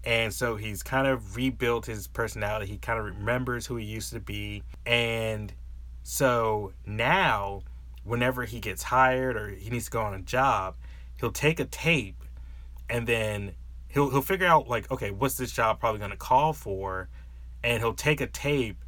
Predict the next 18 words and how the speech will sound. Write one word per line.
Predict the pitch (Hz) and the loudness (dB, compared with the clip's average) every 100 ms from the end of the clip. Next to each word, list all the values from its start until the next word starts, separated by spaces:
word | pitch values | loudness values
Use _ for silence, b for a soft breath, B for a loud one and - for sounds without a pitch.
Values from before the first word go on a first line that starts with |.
| - - | -12 -8
of | 110 120 101 | 0 2 2
the | 110 | -2
skill | 98 - 127 139 143 | -2 0 4 4 4
that | 110 | 0
he | 107 | -2
thinks | - - 117 | -4 -4 -2
he's | 101 | -4
probably | - 120 107 | 0 2 2
gonna | 101 | -2
need, | 98 110 139 107 107 | -4 -2 0 -2 -4
which | 117 - - B B - | -6 -6 -10 B B 4
probably, | 254 254 160 120 - | 4 6 4 0 2
uh, | 123 117 113 101 | 2 4 2 -2
firearms | - 139 151 135 104 101 90 | 4 8 8 8 2 -2 -6
is | 101 | -10
gonna | - 120 107 | -6 -4 -4
be | 101 | -4
the, | 95 101 | -6 -8